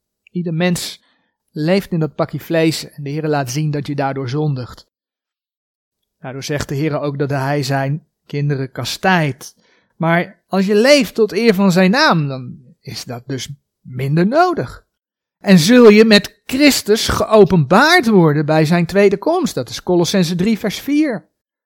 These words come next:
"Zoek je de dingen die boven zijn", Kolossenzen drie vers één,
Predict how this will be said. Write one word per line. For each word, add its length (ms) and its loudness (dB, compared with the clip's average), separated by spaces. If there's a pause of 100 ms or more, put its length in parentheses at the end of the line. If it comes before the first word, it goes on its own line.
(360)
"Zoek 360 2
je 160 -2
de 100 0
dingen 280 2
die 100 4
boven 320 6
zijn", 400 4
Kolossenzen 480 0
drie 200 -6
vers 160 -10
één, 560 -2